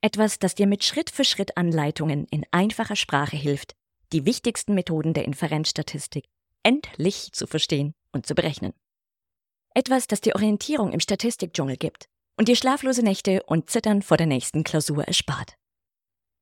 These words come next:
Etwas, das dir hilft, aus all den wilden Zahlen einen Reim zu machen und sie so zu interpretieren, dass sie sogar Tante Erna versteht. Etwas, das statistisch und optisch echt knackt.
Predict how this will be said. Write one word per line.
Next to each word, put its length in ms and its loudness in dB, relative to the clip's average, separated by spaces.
Etwas, 400 4
das 160 2
dir 120 2
hilft, 300 0
aus 140 2
all 160 4
den 200 6
wilden 260 4
Zahlen 400 2
einen 120 -2
Reim 280 2
zu 160 0
machen 320 -2
und 100 4
sie 120 4
so 200 0
zu 140 -8
interpretieren, 720 -4
dass 140 -8
sie 80 -8
sogar 400 -2
Tante 300 -2
Erna 240 -2
versteht. 460 -6
Etwas, 500 -2
das 180 -2
statistisch 800 -2
und 280 -4
optisch 500 0
echt 440 -8
knackt. 480 -6